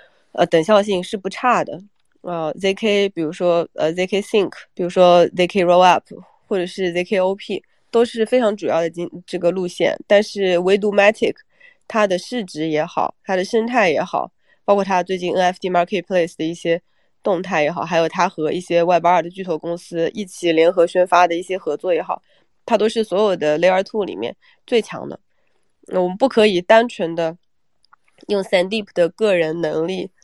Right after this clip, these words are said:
或者魅力，或者是他团队的运营能力来解释这件事。我自己理解 Matic 或者 Polygon，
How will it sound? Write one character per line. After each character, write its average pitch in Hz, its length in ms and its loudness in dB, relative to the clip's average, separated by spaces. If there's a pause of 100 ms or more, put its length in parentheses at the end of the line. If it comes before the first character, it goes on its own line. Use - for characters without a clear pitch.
或 220 180 2
者 180 100 2
魅 196 240 2
力， 165 180 -6
或 190 140 -4
者 165 80 -2
是 185 120 -8
他 190 160 -2
团 165 260 -4
队 202 220 0
的 165 180 -2 (360)
运 214 180 0
营 180 100 -2
能 156 180 -2
力 165 120 -2
来 165 120 4
解 170 160 -6
释 - 160 -12
这 185 140 -4
件 170 160 -2
事。 - 340 -10 (440)
我 - 160 2
自 254 180 -2
己 185 160 0
理 175 240 -4
解 123 400 2
Matic 196 400 4
或 214 80 -2
者 175 80 2
Polygon， 185 540 2